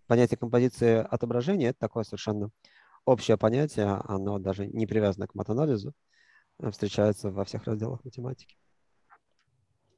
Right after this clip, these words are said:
Вот. М-, мне для дальнейших доказательств будет удобно использовать вот такую визуализацию,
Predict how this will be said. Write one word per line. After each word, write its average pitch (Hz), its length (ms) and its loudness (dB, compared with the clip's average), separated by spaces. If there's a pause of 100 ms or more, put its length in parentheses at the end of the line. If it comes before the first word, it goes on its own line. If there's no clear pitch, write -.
(2500)
Вот. 123 300 6
М-, 143 220 2
мне 180 220 8
для 143 280 8
дальнейших 139 420 4
доказательств 147 380 0
будет 123 220 -4
удобно 113 280 4
использовать 98 420 -2
вот - 100 -20
такую 104 260 -2
визуализацию, 113 760 -2